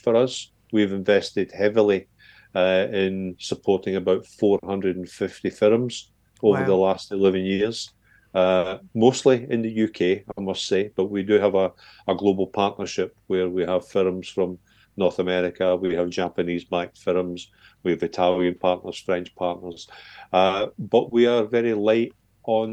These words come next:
Speaker 1: U K, uh, centric firms. You know, we could certainly do with more.
Speaker 2: Mm, yeah, and I think there are, um, lo-, so many opportunities for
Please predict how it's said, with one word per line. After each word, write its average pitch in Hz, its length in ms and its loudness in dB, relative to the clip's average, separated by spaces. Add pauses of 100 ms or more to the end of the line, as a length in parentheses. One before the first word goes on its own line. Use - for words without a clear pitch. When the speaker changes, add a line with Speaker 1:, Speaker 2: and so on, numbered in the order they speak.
(380)
Speaker 1:
U - 20 0 (120)
K, 110 320 0 (220)
uh, 95 200 -4
centric 98 480 -4 (120)
firms. 95 460 -4 (420)
You 95 100 -4
know, 90 140 -2
we 87 100 -2
could - 160 -2
certainly 95 300 -2
do 92 140 -2
with 90 120 -6
more. 80 220 -6 (300)
Speaker 2:
Mm, 135 300 -8 (340)
yeah, 123 160 -8 (560)
and 143 200 -4
I 135 120 -10
think 120 120 -6 (200)
there 135 160 0
are, 120 120 -6 (340)
um, 135 220 -6 (340)
lo-, - 140 -6 (100)
so 190 120 2
many 147 220 -2 (100)
opportunities 139 720 -6
for 127 180 -2